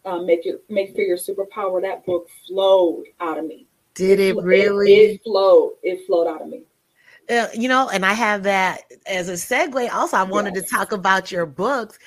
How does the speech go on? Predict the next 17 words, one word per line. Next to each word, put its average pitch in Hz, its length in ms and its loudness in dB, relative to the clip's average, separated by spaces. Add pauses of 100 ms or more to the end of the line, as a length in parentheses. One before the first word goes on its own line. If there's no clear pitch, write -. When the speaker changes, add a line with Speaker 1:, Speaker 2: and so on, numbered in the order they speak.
(120)
Speaker 2:
you 349 80 -4
Speaker 1:
Yeah. 277 180 -4
Speaker 2:
know, 277 200 -4
especially 294 340 0
for 262 140 0
the 220 80 0
people 233 380 -2
that 202 180 2
are 185 80 -2
still 226 400 -4
on. 220 380 -6 (240)
Can 294 200 -2
you 330 140 2
hold 330 280 -2
your 294 140 0
book 240 380 -4 (160)
up? 277 480 -2